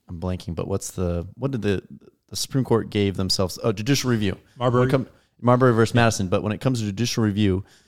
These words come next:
Speaker 1: judicial review is not expressed in the Constitution.
Speaker 2: They gave themselves that power.
Speaker 1: So then a s-, a court case come, came along, but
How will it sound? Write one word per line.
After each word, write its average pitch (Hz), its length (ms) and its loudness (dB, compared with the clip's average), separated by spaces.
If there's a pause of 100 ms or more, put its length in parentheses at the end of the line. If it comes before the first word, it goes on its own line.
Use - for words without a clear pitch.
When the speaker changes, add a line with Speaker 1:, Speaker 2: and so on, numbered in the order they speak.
(160)
Speaker 1:
judicial 143 400 -4
review 120 320 2
is 95 140 2
not 110 440 0 (200)
expressed - 520 -2
in 95 80 -2
the 92 60 -2
Constitution. - 640 -4 (440)
Speaker 2:
They 131 120 2
gave 123 200 4
themselves 95 420 -4
that 80 180 -10
power. 76 320 -10
Speaker 1:
So 117 260 4
then 113 300 2
a 101 160 0
s-, - 180 -8
a 95 160 -2
court 120 240 0
case 110 180 0
come, 101 360 -2
came 98 240 -2
along, 95 460 -2 (120)
but 92 260 -4